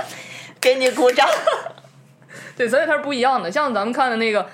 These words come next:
Speaker 2: 以前林氏僵尸片儿里边儿那僵尸都
Speaker 1: 说歪了，说歪了。
Speaker 2: <laughs> 哦，对，对，对，对，对，所以那，那，那个装死是有用的，僵尸装死是有用的，但是丧尸装死是没用的。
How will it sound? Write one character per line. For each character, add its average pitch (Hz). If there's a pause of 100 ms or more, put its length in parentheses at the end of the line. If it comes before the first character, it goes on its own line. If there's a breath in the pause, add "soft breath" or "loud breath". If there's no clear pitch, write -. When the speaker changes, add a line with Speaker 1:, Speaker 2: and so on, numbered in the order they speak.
(300 loud breath)
Speaker 2:
以 202
前 208
林 196
氏 247
僵 214
尸 226
片 214
儿 214
里 190
边 131
儿 156
那 175
僵 196
尸 214
都 202
Speaker 1:
说 269
歪 247
了， 226
说 -
歪 226
了。 359
Speaker 2:
<laughs> -
哦， 254
对， 226
对， 190
对， 160
对， 160
对， 156
所 233
以 -
那， 269
那， 294
那 480
个 -
装 220
死 -
是 214
有 180
用 180
的， 170
僵 311
尸 196
装 185
死 170
是 170
有 131
用 139
的， 120
但 233
是 254
丧 302
尸 208
装 190
死 190
是 170
没 143
用 208
的。 -